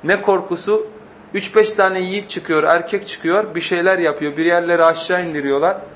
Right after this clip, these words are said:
Bak ondan sonra ne oluyor? Azap adamlara. Adamlar uçakta rahat uçamıyorlar yani.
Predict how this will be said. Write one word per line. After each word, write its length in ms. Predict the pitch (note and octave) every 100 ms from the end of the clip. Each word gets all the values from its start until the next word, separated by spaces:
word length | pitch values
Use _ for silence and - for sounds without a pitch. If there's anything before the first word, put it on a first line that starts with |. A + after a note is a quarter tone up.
| - -
Bak 160 | D#3+ E3
ondan 320 | E3 F3 F#3+
sonra 320 | F#3+ F3 F3
ne 100 | F3+
oluyor? 420 | F#3+ F3+ E3 F#3+ A3 - - - - -
Azap 400 | C#3+ C#3+ A3 F3+
adamlara. 580 | E3+ D3 B2+ A2+ G#2 G#2+ - - - -
Adamlar 420 | D#3 F3 G3 G#3
uçakta 500 | F#3 - F#3 F#3 G3+
rahat 240 | F#3 G#3+
uçamıyorlar 680 | G3 - D3+ B2+ A#2 A2 A2
yani. 280 | G#2 G#2